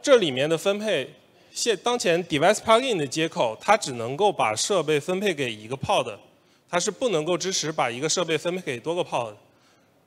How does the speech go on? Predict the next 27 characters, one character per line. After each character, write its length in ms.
还 240
有 100
就 180
是， 380
我 200
分 280
配 160
一 280
个 180
节 200
点 180
的 100
时 120
候， 340
比 80
如 60
说 140
我 100
一 160
台 320
机 160
器 160
上 220
有 120
八 200
张 160
卡， 280